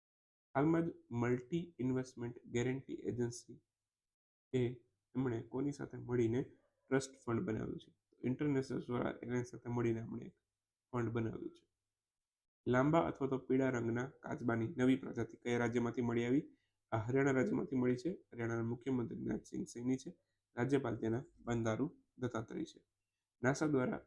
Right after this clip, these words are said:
ગુરુ ગ્રહના કયા ચંદ્રનો અભ્યાસ કરવા માટે ક્લિપર મિશન શરૂ કરવામાં આવ્યું હતું? તો યુરોપા નામનો જે ચંદ્ર છે ગુરુનો, એના અભ્યાસ માટે ક્લિપર મિશન નાસાએ શરૂ કર્યું છે.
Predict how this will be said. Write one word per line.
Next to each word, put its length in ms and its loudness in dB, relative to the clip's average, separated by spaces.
ગુરુ 260 8
ગ્રહના 420 2
કયા 200 0
ચંદ્રનો 420 -2
અભ્યાસ 280 -2
કરવા 180 -8
માટે 340 -4
ક્લિપર 320 8
મિશન 300 0
શરૂ 220 0
કરવામાં 240 2
આવ્યું 140 0
હતું? 260 4
તો 400 4
યુરોપા 580 6
નામનો 380 -2
જે 140 -2
ચંદ્ર 300 2
છે 140 -2
ગુરુનો, 460 4
એના 180 2
અભ્યાસ 320 4
માટે 160 -2
ક્લિપર 340 0
મિશન 380 0
નાસાએ 340 -4
શરૂ 220 -12
કર્યું 260 -16
છે. 120 -20